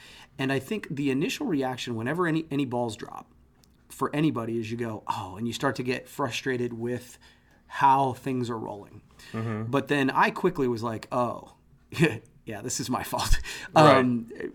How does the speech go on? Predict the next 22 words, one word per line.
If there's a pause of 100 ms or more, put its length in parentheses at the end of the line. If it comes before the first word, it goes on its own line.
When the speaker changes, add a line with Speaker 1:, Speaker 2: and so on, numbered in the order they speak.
(280)
Speaker 1:
and
one
of
the
things
that
I
realized
is (920)
my
style
around
here,
I
think, (440)
sort
of
by
accident,
but
it's
just